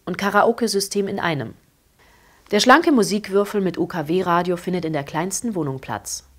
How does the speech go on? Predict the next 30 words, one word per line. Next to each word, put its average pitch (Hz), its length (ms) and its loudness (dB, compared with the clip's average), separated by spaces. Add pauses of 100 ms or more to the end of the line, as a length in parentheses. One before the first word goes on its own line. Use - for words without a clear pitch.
(480)
In 190 160 -2
puncto 226 300 0
Sound 190 420 0
ist - 160 -6
er 151 60 -2
aber 143 160 -2
dennoch 170 300 -2
ein 151 160 -8
ganz 190 260 -6
großer. - 460 -10 (840)
Denn 220 140 6
die 240 100 4
schicken 294 320 0
Stereoboxen 185 960 2
mit 170 140 -4
großzügigem 185 760 0
Bassreflexrohr 156 1000 -4 (220)
lassen 226 260 2
es 185 180 -2
bei 160 140 -2
Bedarf 147 480 -2
so - 140 -6
richtig 165 400 -8
krachen. - 440 -10 (640)
Vollen 233 360 6
Bedienkomfort 220 800 0
gewährleistet 147 640 0
die 220 60 -6
praktische 156 540 -4
Fernbedienung. 135 720 -4